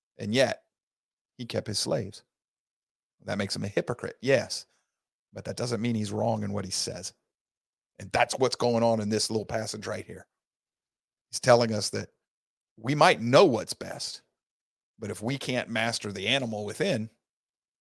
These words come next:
what we know will always be at odds with what we want to do.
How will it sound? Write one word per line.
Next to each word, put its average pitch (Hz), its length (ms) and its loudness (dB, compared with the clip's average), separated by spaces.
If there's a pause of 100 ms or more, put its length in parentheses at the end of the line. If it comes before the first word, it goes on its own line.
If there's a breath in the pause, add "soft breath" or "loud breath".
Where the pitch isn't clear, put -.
(640)
what 123 200 6
we 113 140 4
know 143 280 6
will 110 200 2
always 113 260 2
be 107 220 -2
at 104 80 0
odds 110 280 0
with 104 140 -8
what 104 180 -4
we 101 120 -8
want 95 240 -8
to - 80 -12
do. 92 360 -10